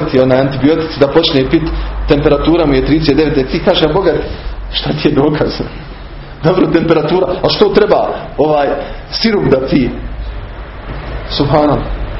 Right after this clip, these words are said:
Zamislite da hoćemo svi da budemo ljekari, svi da budemo inženjeri. Ne može, dragi Gospodar dao da je neko učio, neko sjedio pred ulemom i daje ti gotovo rješenje. To ti je rješenje. I zbog toga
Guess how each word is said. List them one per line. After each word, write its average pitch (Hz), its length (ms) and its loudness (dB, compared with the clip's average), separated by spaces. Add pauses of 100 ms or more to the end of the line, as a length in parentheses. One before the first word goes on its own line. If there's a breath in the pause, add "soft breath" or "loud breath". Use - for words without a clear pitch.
(220)
Zamislite 226 460 2
da 170 120 4
hoćemo 202 420 2
svi 240 180 2
da 190 180 4
budemo 170 300 4
ljekari, 139 500 2 (360)
svi 269 80 4
da 226 180 4
budemo 190 320 2
inženjeri. 147 640 2 (300)
Ne 269 140 4
može, 226 240 0
dragi 262 400 2
Gospodar 196 480 4
dao 220 180 4
da 185 80 2
je 185 100 0
neko 226 320 2
učio, 190 340 0 (560 loud breath)
neko 233 280 4
sjedio 226 400 2
pred 175 180 2
ulemom 180 320 2 (160 loud breath)
i 202 80 0
daje 277 300 2
ti 220 80 0
gotovo 247 300 2
rješenje. - 220 -2
To 262 180 2
ti 202 80 2
je 180 40 2
rješenje. 151 460 0 (2250)
I 123 40 -4
zbog 180 260 0
toga 151 480 4